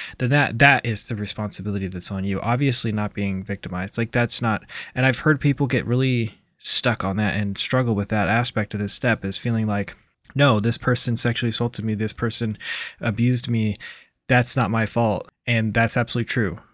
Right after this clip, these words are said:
That is one hundred percent true. If you have a sponsor that ever tries to make you feel like that you're responsible for that person's actions, get a different sponsor,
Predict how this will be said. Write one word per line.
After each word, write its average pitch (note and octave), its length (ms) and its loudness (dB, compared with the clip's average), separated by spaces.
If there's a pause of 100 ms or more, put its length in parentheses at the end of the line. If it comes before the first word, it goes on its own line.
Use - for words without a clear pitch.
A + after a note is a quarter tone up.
(160)
That A#2+ 100 2
is G#2 220 2
one A#2+ 100 0
hundred A#2+ 200 2
percent A#2+ 280 -2
true. A2 160 -2
If - 140 -6
you B2 80 4
have C#3+ 100 4
a D3+ 60 2
sponsor C3 400 0
that B2 140 2
ever A#2 160 0
tries A#2 280 0
to - 120 -6
make A2 240 -4
you A#2 80 0
feel A2+ 260 0
like A#2+ 200 0
that G#2+ 100 -2
you're A2 180 -4
responsible A2 560 -4
for A2+ 160 -4
that G2+ 160 -2
person's A2 320 -4
actions, A2 420 -2 (320)
get A2+ 120 2
a G#2+ 60 2
different G2 240 -6
sponsor, C#3+ 540 2